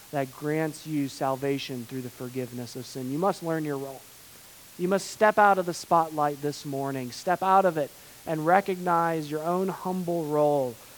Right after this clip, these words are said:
as one who's in the background worshiping the great God that saved you. We all have the same ailment.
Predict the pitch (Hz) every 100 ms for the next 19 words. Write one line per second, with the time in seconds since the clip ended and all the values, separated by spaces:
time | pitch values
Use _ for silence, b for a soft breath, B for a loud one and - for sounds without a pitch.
0 | B - 143 139 147 151 143 139 131 135
1 | 131 127 127 123 127 123 123 127 135 -
2 | 131 135 127 120 117 B - 139 127 131
3 | 123 139 127 120 110 110 - - - -
4 | - 127 - 123 117 113 110 110 110 -
5 | - - - - 151 156 156 143 123 139
6 | 139 127 123 - 139 - 135 131 127 127
7 | - - 123 117 117